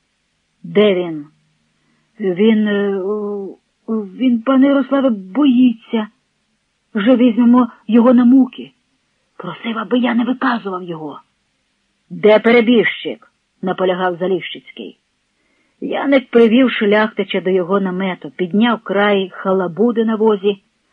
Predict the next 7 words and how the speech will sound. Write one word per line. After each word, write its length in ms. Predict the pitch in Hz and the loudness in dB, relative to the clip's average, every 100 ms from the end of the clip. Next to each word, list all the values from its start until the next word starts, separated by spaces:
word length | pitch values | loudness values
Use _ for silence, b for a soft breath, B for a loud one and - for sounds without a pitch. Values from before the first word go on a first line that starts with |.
| _ _ _ - | _ _ _ -12
Звідти 840 | 170 156 180 320 349 _ - 285 | -8 -4 -4 -4 -8 _ -8 -4
визирнули 760 | 233 247 262 254 240 240 233 | 0 0 0 -2 0 0 0
великі 840 | 202 202 202 180 254 - - 226 190 | 0 0 0 0 -4 -8 -6 -6 -4
злякані 680 | 185 202 208 202 196 196 - | -2 -2 -2 -4 -6 -6 -4
очі. 520 | 208 175 - - - - _ _ _ _ _ _ _ _ | -4 -4 -6 -14 -14 -16 _ _ _ _ _ _ _ _
"Я, 720 | 247 262 269 262 254 233 262 262 B B B - | -2 0 2 2 2 0 -2 -4 B B B -4
я, 300 | 269 285 | 0 0